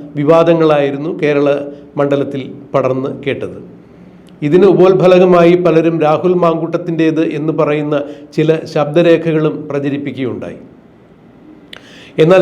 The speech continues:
രാഹുൽ മാങ്കൂട്ടത്തിൽ ആരെയാണ് പീഡിപ്പിച്ചത്, ഏത് യുവതിക്കാണ്, ഏത് സ്ത്രീക്കാണ് രാഹുൽ മാങ്കൂട്ടത്തിൽ നിന്നും ലൈംഗിക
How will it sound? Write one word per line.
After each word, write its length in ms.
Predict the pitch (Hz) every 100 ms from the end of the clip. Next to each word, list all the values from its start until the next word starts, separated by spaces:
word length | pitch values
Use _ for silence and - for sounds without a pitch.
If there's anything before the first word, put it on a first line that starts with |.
| 175
രാഹുൽ 260 | 175 233 220
മാങ്കൂട്ടത്തിൽ 440 | 202 196 185 190 165
ആരെയാണ് 460 | 160 185 202 180 185 180
പീഡിപ്പിച്ചത്, 560 | 165 170 170 170 175 156 - 143 156
ഏത് 200 | 175 196 165
യുവതിക്കാണ്, 600 | 170 175 175 175 165 160 151 147
ഏത് 120 | 160 156
സ്ത്രീക്കാണ് 600 | 165 160 170 185 160 156 151
രാഹുൽ 260 | 147 175 170
മാങ്കൂട്ടത്തിൽ 480 | 156 147 160 165 170
നിന്നും 200 | 151 151 147 - - 147
ലൈംഗിക 400 | 151 160 175